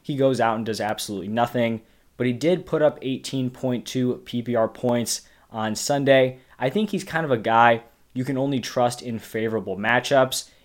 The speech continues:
And this team does play the Buccaneers next week. So that's a defense that you're definitely able to pass the ball on.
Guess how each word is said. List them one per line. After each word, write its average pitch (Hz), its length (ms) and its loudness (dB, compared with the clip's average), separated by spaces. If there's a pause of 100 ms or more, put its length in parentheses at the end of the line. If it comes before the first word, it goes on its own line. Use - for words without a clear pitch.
And 123 120 -2
this 151 120 -4
team 170 260 -4
does 123 260 2
play 135 220 -6
the 104 140 -4
Buccaneers 101 580 -4
next 117 320 -4
week. 127 380 -2
So - 120 -6
that's 160 240 2
a 135 60 -4
defense 131 480 -4
that 117 100 -4
you're 113 140 -4
definitely 113 540 -2
able 107 160 -6
to - 120 -10
pass 110 340 -4
the - 60 -10
ball 110 240 2
on. 117 300 2